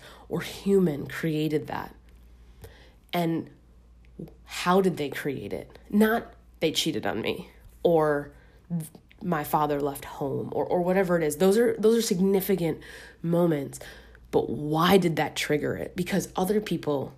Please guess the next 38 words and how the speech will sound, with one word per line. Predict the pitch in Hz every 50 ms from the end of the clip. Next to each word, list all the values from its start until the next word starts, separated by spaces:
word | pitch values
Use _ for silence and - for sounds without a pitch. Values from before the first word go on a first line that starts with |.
| - - -
have | - - 170 151 135
been | 151 151
cheated | 151 - 160 147 147 143 151
on | 147 147 147 147 147 139 135 - -
and | 165 156 156 151
they've | 147 147 147 143
been | 151 147
able | 147 139 135 - -
to | - 143 143
love | 165 185 175 160
again, | 151 - 143 143 139 139 -
and | - 151 160 - -
other | - 185 185 202 185
fathers | 185 - - - 160 160 180 170 170 160 151 151 -
have | - 135 135 147
left. | 147 170 175 160 135 160 - - - - - - - - - - - - - - - _
And | - 170 170 170 170 165
that, | 170 175 202 190 165 156 156 - - - - - - - - - - -
I | -
have | 151 165 175 175 180
a | 180
friend | - - 180 208 214 - - - - - -
<laughs> | - - - -
whose | - 214 196 -
father | - 165 160 160 156 151 151
left, | 143 143 147 151 - -
and | - 156 156
he | 156 170 165
is | 165 160 156
one | 165 165 160
of | 156 143
the | 156
most | 156 160 160 156 - -
incredible | 156 151 - 165 147 156 151 156 151
dads | 151 156 135 139 143 143
I | - 151 151
have | 147 143 - -
ever | 156 151 139 147 139 139 139